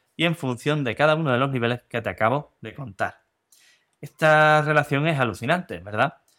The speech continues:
Pues imagínate, eh, cómo puede resultar de alucinante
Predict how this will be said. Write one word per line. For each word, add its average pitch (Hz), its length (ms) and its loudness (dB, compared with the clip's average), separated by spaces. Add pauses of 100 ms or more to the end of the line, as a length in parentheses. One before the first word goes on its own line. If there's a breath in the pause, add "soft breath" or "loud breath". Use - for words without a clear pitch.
(340)
Pues 104 320 -6
imagínate, 120 840 -2
eh, 104 320 -8
cómo 135 340 -2
puede 120 260 0
resultar 123 520 -2
de 117 220 -2
alucinante 135 1000 -2